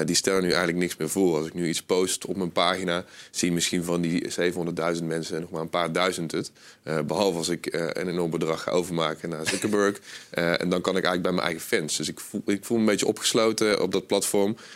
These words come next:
En bij Instagram zie je overigens hetzelfde. Dat is ook, het algoritme is, is eraan het veranderen. Je bereikt steeds minder van de mensen die jou, die jou volgen. Eh, toen ben ik, eh, drie jaar geleden begonnen met het bouwen van Fangage. En dat is eigenlijk een platform waarbij,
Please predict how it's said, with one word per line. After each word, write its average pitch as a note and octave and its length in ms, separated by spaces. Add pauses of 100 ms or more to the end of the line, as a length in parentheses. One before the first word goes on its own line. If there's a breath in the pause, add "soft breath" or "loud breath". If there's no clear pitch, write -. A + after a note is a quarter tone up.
(160 loud breath)
En F2 120
bij F2+ 160
Instagram F2 380
zie F2 120
je F2 100
overigens E2 300
hetzelfde. G#2+ 480
Dat F2+ 180
is - 120
ook, F#2 140
het F#2 100
algoritme F#2 420
is, F2+ 200
is F2 200
eraan F2+ 180
het F2 120
veranderen. F2 460
Je F2 80
bereikt F2 320
steeds F#2 300
minder F#2 460 (300 loud breath)
van F2+ 180
de F2 60
mensen F2 320
die E2 80
jou, D#2 420
die F2 100
jou D#2 200
volgen. F2+ 400 (400 loud breath)
Eh, F#2+ 240
toen F#2+ 180
ben G#2 100
ik, G2+ 140
eh, F#2 180
drie G2 200
jaar F#2 140
geleden F2 380
begonnen F2 280
met D#2+ 140
het F2+ 100
bouwen E2+ 240
van E2 120
Fangage. A2+ 300
En C3 300
dat F2+ 80
is - 60
eigenlijk F2+ 160
een E2+ 80
platform F2 480
waarbij, E2 440